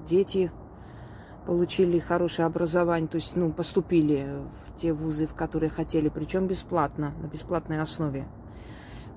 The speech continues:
Э, женщины, которые сделали операцию на, м, какая-то там есть государственная программа на бесплатной основе,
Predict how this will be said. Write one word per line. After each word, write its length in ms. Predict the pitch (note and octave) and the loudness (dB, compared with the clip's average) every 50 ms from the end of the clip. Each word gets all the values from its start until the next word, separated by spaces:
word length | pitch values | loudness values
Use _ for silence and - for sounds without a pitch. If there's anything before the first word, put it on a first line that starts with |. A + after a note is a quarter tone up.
| - - - - | -16 -16 -12 -6
Э, 220 | - F3 E3 D#3+ D#3 | -4 0 0 2 4
женщины, 480 | D3+ G3+ A3 A3 G#3+ - - F#3+ F#3 | 6 8 8 8 8 4 2 0 2
которые 340 | - F#3 F3 - F3+ F3 F3 | 0 0 0 0 2 0 2
сделали 400 | D#3+ D#3 E3+ E3+ E3+ E3+ E3 E3 | 2 2 2 4 4 4 2 2
операцию 680 | E3 D#3+ D#3+ E3+ E3+ E3 E3 D#3+ D#3 - - - D#3+ D#3 | 0 0 -2 -2 -2 0 -2 -2 -4 -6 -6 -4 -2 -2
на, 420 | D#3 D#3 D3+ D3+ D3+ D3+ D3+ D3+ | 0 0 0 0 -2 -2 -2 -4
м, 400 | D3 D3 D3 D3 D3 C#3+ D3 D3+ - - - - - - - - - - - - - - - - - | -4 -4 -6 -6 -6 -6 -6 -8 -10 -12 -16 -16 -16 -16 -16 -16 -16 -16 -16 -16 -16 -16 -14 -12 -12
какая-то 280 | - D#3 - E3 D#3 - | -10 -4 -4 -4 -4 -2
там 220 | - D#3 D#3 C#3+ - - - - - - - - - - - - - - - - - - - - - - - - - | -4 -4 -4 -4 -6 -10 -14 -16 -16 -16 -16 -16 -16 -16 -16 -16 -16 -16 -16 -16 -16 -16 -16 -16 -16 -16 -16 -14 -10
есть 440 | - F3 F3 D#3+ D3+ - - - - - | -4 0 0 0 0 0 -6 -8 -8 -8
государственная 560 | - D#3 - F3 F3+ F3+ E3+ - - E3+ E3 | -8 -6 -2 0 0 0 0 0 -2 -2 -2
программа 600 | - E3+ E3+ D#3+ - F3 G#3+ A3+ A3 G3 F3 D#3+ | 0 -2 -2 -2 2 2 4 4 4 4 2 2
на 180 | D#3+ D#3 D#3 | 0 0 -2
бесплатной 580 | D#3 D#3 E3 - - - E3+ E3 - E3 D#3+ E3 | -4 -6 -8 -10 -4 -4 -4 -2 -2 0 0 0
основе, 520 | D#3 - - F3+ E3+ E3 D#3 D#3+ D#3+ D3+ | 0 -2 -2 0 0 2 4 2 2 0